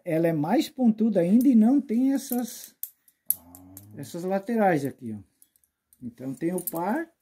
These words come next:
Então todas... a maioria dessas peças eram usadas pelos meus nonos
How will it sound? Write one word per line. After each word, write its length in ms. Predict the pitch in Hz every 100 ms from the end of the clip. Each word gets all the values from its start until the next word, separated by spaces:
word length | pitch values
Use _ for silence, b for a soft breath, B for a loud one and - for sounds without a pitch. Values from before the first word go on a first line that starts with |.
| _ B B B B
Então 340 | 175 - 247
todas... 600 | 277 - 339 427 381 -
a 140 | 220 202
maioria 400 | 220 277 320 302
dessas 460 | 233 202 - 151 -
peças 520 | - 226 214 175 151
eram 280 | 196 233 269
usadas 400 | 220 240 240 -
pelos 280 | 240 226
meus 320 | 220 240 247 208
nonos 680 | 170 185 240 392 - -